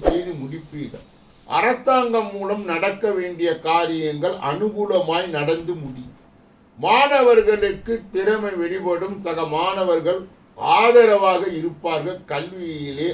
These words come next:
ஆர்வம் அதிகரிக்கும். கடக ராசியை சார்ந்தவர்களுக்கு, சேர்ந்தவர்களுக்கு, குறிப்பாக புனர்பூசம் நான்காவது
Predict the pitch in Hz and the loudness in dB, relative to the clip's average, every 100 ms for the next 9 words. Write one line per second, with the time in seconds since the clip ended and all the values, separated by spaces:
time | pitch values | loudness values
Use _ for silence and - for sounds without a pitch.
0 | - 113 131 165 160 165 - 120 123 135 | -4 -2 0 -2 -4 -8 -8 -12 -12 -8
1 | 120 110 - - - _ _ _ _ _ | -10 -10 -14 -20 -20 _ _ _ _ _
2 | _ _ _ 208 226 226 214 208 233 311 | _ _ _ 0 2 2 2 4 4 4
3 | - 262 247 240 226 208 - 202 233 247 | 2 -2 2 4 4 -2 -2 0 0 4
4 | 233 214 202 202 196 190 - 214 220 226 | 6 6 4 2 2 -2 -2 2 4 4
5 | 226 - 180 208 214 208 196 190 180 185 | 2 -4 -4 -2 0 2 2 0 0 -2
6 | 185 175 - 208 214 214 202 175 185 190 | -2 -4 4 6 8 6 0 -6 -6 -4
7 | 214 220 208 - - 196 226 202 190 180 | 0 0 -2 -4 -6 -4 -4 -6 -10 -8
8 | 185 180 151 165 220 214 202 185 160 | -8 -10 -8 -6 -6 -2 0 2 0